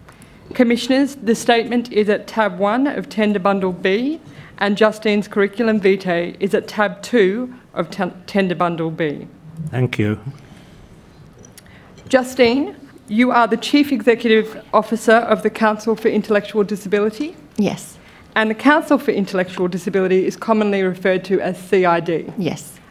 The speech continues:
Speaker 1: And you are happy for me to refer to it as such?
Speaker 3: Yes.
Speaker 1: Uh, what sort of work were you involved in, Justine, prior to commencing with the Council for Intellectual Disability?
Speaker 3: I'm a social worker by training. I've worked in health settings, hospitals,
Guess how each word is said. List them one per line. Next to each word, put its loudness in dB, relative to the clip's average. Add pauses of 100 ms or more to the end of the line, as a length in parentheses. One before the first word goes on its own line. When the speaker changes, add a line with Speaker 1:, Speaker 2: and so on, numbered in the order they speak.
(120)
Speaker 1:
And 2
you 4
are 4
happy -2
for -8
me 0
to -6
refer 0
to -8
it -2
as -6
such? -4 (180)
Speaker 3:
Yes. -12 (1200)
Speaker 1:
Uh, 2 (140)
what 2
sort 2
of 0
work 2
were 4
you 2
involved 2
in, 2
Justine, 0
prior 2
to -8
commencing -2
with -2
the -4
Council -4
for -8
Intellectual -8
Disability? -10 (160)
Speaker 3:
I'm 4
a 4
social 2
worker 4
by 0
training. 4
I've 0
worked 2
in 2
health -2
settings, 2
hospitals, -4